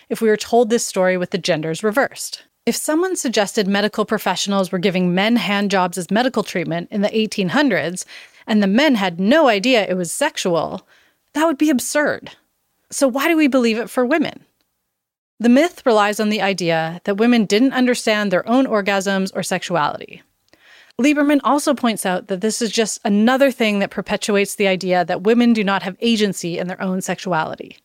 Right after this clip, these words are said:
Contrary to doctors being the ones using vibrators to give patients orgasms, what evidence actually points to is that once the devices were sold as home appliances,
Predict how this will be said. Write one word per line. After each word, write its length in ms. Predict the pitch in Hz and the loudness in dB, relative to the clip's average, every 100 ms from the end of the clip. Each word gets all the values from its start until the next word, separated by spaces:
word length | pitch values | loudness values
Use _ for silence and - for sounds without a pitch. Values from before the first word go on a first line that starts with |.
| _ _ _ _ _ _ _ _ | _ _ _ _ _ _ _ _
Contrary 480 | - 302 294 349 349 | 0 2 4 2 2
to 80 | 302 | 0
doctors 420 | 220 185 226 214 | 0 0 0 -2
being 240 | 185 208 202 | 0 -2 0
the 80 | |
ones 400 | 185 185 190 170 | 0 0 0 -2
using 340 | 226 190 190 180 | -2 -2 0 0
vibrators 560 | 180 185 185 185 185 | 0 0 -2 -2 -2
to 80 | - | -6
give 220 | 180 180 | -4 -4
patients 340 | - 175 185 - | -2 -4 -4 -4
orgasms, 760 | 247 226 175 165 160 185 - - - - - | -2 0 0 -2 -4 -4 -10 -14 -20 -10 -2
what 100 | 247 | 0
evidence 400 | 269 285 254 - | 2 2 0 -2
actually 320 | 285 320 - 285 | -4 -4 -2 -4
points 380 | - 196 - | 0 -2 -2
to 340 | - 180 180 190 - | -4 -4 -4 -8 -6
is 100 | 208 | -2
that 220 | 202 190 | 0 0
once 260 | 208 269 - | 2 0 0
the 100 | 277 | -2
devices 460 | 247 214 196 214 190 | 0 0 -2 -4 -4
were 80 | |
sold 300 | 185 202 185 | -4 0 0
as 80 | 180 | -2
home 180 | - 180 | -4 -4
appliances, 800 | 175 - 302 247 196 180 180 | -2 0 2 2 2 0 0